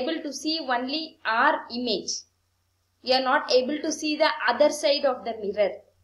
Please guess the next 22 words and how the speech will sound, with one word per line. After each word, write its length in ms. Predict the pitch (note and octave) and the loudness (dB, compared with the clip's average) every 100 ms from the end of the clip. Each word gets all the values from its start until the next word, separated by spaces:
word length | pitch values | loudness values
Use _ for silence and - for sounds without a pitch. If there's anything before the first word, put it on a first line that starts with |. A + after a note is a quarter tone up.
| _ _ - | _ _ -10
Yes 200 | G#3 - | -6 2
or 140 | E4 F4 | 2 4
no? 320 | C4+ F#3 - _ _ _ | 0 -2 -8 _ _ _
So 500 | - - D4+ F#4 D5 - - - | -14 -2 2 2 2 -2 -18 -6
mirror 340 | B3 C#4+ E4 | 0 6 6
is 180 | E4+ D#4 | 6 0
also 360 | D4 C4+ C#4 D#4 | 0 0 2 4
a 240 | C#4+ D#4 B4 - - _ _ - | 4 4 2 -6 -18 _ _ -2
opaque 540 | A#3+ - C4+ D4 - | -2 2 2 2 -2
material. 880 | B3 G#3 - C4 A#3 G3 G#3+ D3+ - _ _ _ _ _ _ _ _ _ | -8 -8 -8 -8 -8 -4 -2 -2 -4 _ _ _ _ _ _ _ _ _
And 200 | G#3+ C4+ | -2 0
then 200 | A#3+ G#3+ - _ _ _ - | -2 -4 -14 _ _ _ 4
paper 480 | D#4+ F4 E4+ F4 F4 | 6 6 4 4 4
stained 680 | - - - D#4 E4+ F#4 - | 2 -6 0 2 2 -2 -4
with 140 | D4 D4+ _ _ - | -6 -10 _ _ 0
oil. 460 | A#3+ A#3+ A#3 - - _ - | 2 2 0 -6 -12 _ -8
So 220 | - D4 | -2 0
paper 360 | - C4+ - | 4 4 4
is 200 | F4 F4 | 2 2
a 80 | F4 | 2
opaque 360 | D4 D4+ D4+ D4+ | 2 2 0 0
material. 520 | C#4 C4+ C4 A#3 E3+ | -4 -4 -8 -6 -8